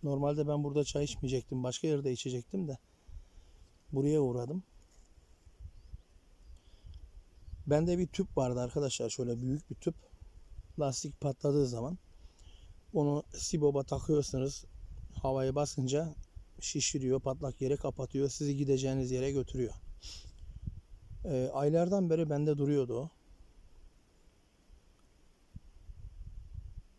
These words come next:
Yani o aklıma geldi. Hemen o arkadaşlara yardım ettim. Şimdi videoda da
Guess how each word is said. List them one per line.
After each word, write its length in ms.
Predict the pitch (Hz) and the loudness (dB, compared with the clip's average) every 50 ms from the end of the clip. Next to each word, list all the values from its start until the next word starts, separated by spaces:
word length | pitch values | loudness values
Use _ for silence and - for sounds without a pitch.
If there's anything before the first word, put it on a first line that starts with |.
| _ _ - - - - _ - | _ _ -20 -20 -20 -14 _ -2
Yani 220 | 143 135 143 147 | 0 0 2 2
o 180 | 165 185 202 190 | 2 2 0 0
aklıma 320 | 175 - 202 180 170 156 | 0 0 2 4 4 4
geldi. 500 | 135 127 120 120 120 135 147 165 175 190 - - - - - - - - - | 4 2 2 0 0 0 -2 -2 -2 -6 -10 -14 -16 -14 -14 -14 -12 -8 -2
Hemen 360 | - 156 151 151 151 147 147 - - - - - - - - - - - - | 0 2 2 2 2 0 -4 -6 -10 -14 -14 -14 -16 -20 -20 -20 -18 -12 -6
o 180 | 165 151 143 139 | -4 -4 -2 -2
arkadaşlara 580 | 139 139 147 139 139 131 123 - - 143 139 | -2 0 0 0 0 0 -2 0 0 2 2
yardım 380 | 139 135 131 131 127 147 143 131 | 4 4 4 2 2 2 0 0
ettim. 300 | 117 - - - 123 127 - _ _ _ _ _ _ _ _ _ _ _ _ _ _ _ _ _ _ _ _ _ _ _ _ _ _ _ _ _ _ _ _ _ _ _ _ _ _ _ _ _ _ _ _ - _ _ _ - | -2 -4 -6 -8 -10 -10 -10 _ _ _ _ _ _ _ _ _ _ _ _ _ _ _ _ _ _ _ _ _ _ _ _ _ _ _ _ _ _ _ _ _ _ _ _ _ _ _ _ _ _ _ _ -20 _ _ _ -10
Şimdi 480 | - - 151 139 135 143 139 143 - - - - - _ _ _ _ _ _ _ _ - | -6 -2 0 0 2 2 0 0 -2 -4 -14 -20 -20 _ _ _ _ _ _ _ _ -4
videoda 460 | 151 139 143 135 147 147 143 151 147 139 | -2 0 0 2 4 4 4 4 4 2
da 180 | 135 131 123 | 2 0 -2